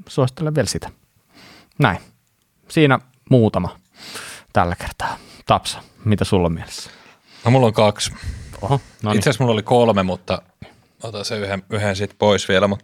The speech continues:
Speaker 2: tota, otetaan ensin tällainen, mihin voi laittaa linkki. Eli tota,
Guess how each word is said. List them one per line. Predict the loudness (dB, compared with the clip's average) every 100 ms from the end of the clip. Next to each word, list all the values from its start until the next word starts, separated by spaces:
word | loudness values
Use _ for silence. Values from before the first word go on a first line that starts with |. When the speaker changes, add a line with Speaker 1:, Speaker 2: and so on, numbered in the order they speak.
| -2
Speaker 2:
tota, | 0 -2 -4 -20 -20 -20 -20 _ -8
otetaan | 0 2 2
ensin | 0 2
tällainen, | 2 2 2
mihin | 2
voi | 4 4
laittaa | 2 0 -2 0
linkki. | 0 -2 -4 -4
Eli | -4
tota, | -6 -6 -6 -6